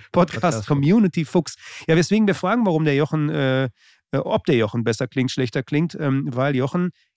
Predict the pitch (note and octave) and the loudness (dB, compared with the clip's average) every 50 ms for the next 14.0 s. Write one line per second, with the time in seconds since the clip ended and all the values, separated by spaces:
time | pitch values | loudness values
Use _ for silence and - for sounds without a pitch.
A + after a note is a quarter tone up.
0 | - - C#3+ - - F3 D#3 D#3 G3 G#3 - - B3+ A3 - A#3 A#3 G3+ - G#3 | -4 -4 -4 -2 0 0 2 2 2 0 -2 -4 -6 -4 -2 0 0 0 0 -2
1 | - - F#3+ - - F3 - - - C#3+ C3+ D3 F#3+ F#3+ - E3+ E3+ - F3 D3 | -4 -4 -6 -4 -4 -4 -6 -6 -6 -4 -2 0 -2 -2 -2 -4 -4 -2 0 2
2 | D3 D3+ E3 D#3 E3+ G3 F3+ - - - - E3 E3 D3+ C#3+ D3 B2 B2 D#3+ D#3+ | 2 2 2 0 0 0 0 -2 -4 -6 -4 -2 -2 -2 -2 -4 -2 0 0 2
3 | D3 C3 A2+ B2 C#3 E3+ G3+ A3+ - _ _ _ - A#2 - - - C3 C#3 C#3 | 2 2 2 2 2 2 0 0 -2 _ _ _ -6 -6 -6 -6 -4 -2 0 0
4 | B2+ C3 - - D3+ C3 E3 F#3+ - G3 D3+ C3 C3+ C3+ D3 F#3+ G#3 - - - | 0 -2 -2 -4 -2 0 0 0 0 0 0 2 2 2 2 0 -2 -4 -4 -2
5 | D#3 D3 D#3 - G3 E3 C#3 C3+ D3 E3+ F#3 F3+ D#3 - - - - D3 C#3+ D3 | 0 0 0 0 0 -2 0 0 0 0 0 -2 -2 -6 -10 -6 -2 -2 -2 -2
6 | - - C3 B2+ B2+ B2+ B2 B2 B2 B2+ C#3+ D3+ D3 D3 C#3 - - - F#3+ G3+ | -2 -4 -2 -2 0 0 0 0 0 0 0 0 0 -2 -2 -4 -6 -4 -4 -2
7 | F3+ D#3 C#3+ C#3 C3 - - - C#3 C3 C3 C3 B2+ C3 C3 A#2+ A2+ G#2+ A2 C3+ | 0 0 0 0 -2 -4 -6 -4 -2 -2 -2 -2 -4 -4 -4 -6 -4 -2 0 0
8 | F3 E3 F3 G3+ - - - - - - A#2 - A#2 G#2+ G2+ - G#2 F#2+ G2+ - | 2 2 0 -2 -4 -8 -14 -20 -20 -20 -12 -6 -6 -6 -6 -6 -12 -14 -14 -14
9 | - - A#2+ - - - G3 - _ _ _ - - - - - A2+ - C3 A#2 | -12 -10 -10 -10 -10 -14 -18 -20 _ _ _ -20 -20 -14 -10 -10 -6 -4 -4 -4
10 | C3 C#3 A2 - A#2 A2 G#2+ G#2+ A#2 C3 A#2+ A2 G#2 G2+ A#2+ B2+ G#2+ - _ - | -4 -4 -6 -6 -6 -6 -4 -4 -6 -6 -6 -6 -6 -6 -6 -8 -10 -14 _ -20
11 | - - - _ - D3 - C#3+ B2+ - - E3 D3 C3 B2 A#2+ A#2 A2+ G#2 - | -20 -20 -18 _ -10 -8 -6 -4 -4 -2 -2 -2 0 0 0 0 0 0 -4 -4
12 | - B2+ A2+ A2 A2+ G#2+ G#2+ G#2+ G#2+ G#2+ G#2+ - C#3 C3 B2 - G3+ - - D#3+ | -6 -6 -4 -2 -2 -4 -4 -4 -6 -6 -6 -4 -4 -2 0 -2 -2 -2 -2 -4
13 | A#2+ - C#3+ A#2+ B2 C3+ E3 F#3 E3 C#3+ B2 C3+ D#3+ D#3 - B2+ A#2 A#2 C#3 F3 | -2 -2 -2 0 2 2 0 0 -2 -2 -2 -2 -4 -4 -4 -4 -2 -2 -2 -4